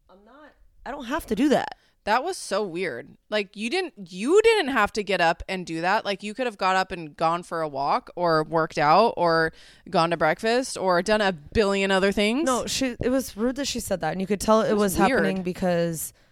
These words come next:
Speaker 1: like, of something that, uh, I think at dinner, like, well, that's how they filmed it. But, like, Ozzy had said something like,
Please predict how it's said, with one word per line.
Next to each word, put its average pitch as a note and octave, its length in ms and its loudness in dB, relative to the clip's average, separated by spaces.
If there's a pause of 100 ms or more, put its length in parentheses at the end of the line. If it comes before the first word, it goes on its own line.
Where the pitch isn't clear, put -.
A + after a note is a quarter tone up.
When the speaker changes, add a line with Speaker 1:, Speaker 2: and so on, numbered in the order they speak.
(560)
Speaker 1:
like, F#3 440 0 (200)
of F#3+ 100 -4
something G3 320 -2
that, F3 220 -2
uh, D#3+ 200 -2
I F#3 120 0
think F#3 180 -4
at F3 140 -6
dinner, F3 280 -2
like, E3 180 -2 (140)
well, F3 100 -2
that's E3 180 -4
how D#3 80 -10
they D3+ 100 -10
filmed D3+ 300 -14
it. C#3+ 100 -12
But, D#3 80 -8
like, D#3+ 320 -4
Ozzy F3+ 240 -2
had F3 140 -8
said E3+ 180 -6
something E3 260 -6
like, D3+ 340 -10